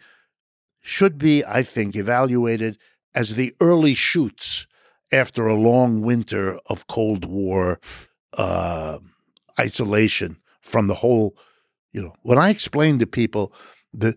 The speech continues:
the, the contribution made, for example, to modern Marxism, I'll give you an example, by the, the French philosopher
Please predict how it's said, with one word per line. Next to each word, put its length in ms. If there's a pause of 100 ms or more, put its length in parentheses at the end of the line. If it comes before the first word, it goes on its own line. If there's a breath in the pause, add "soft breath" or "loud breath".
(140)
the, 320
the 140
contribution 880
made, 380
for 180
example, 640 (380 soft breath)
to 100
modern 460
Marxism, 640
I'll 60
give 180
you 60
an 60
example, 540 (320 soft breath)
by 120
the, 280 (160)
the 180
French 420
philosopher 840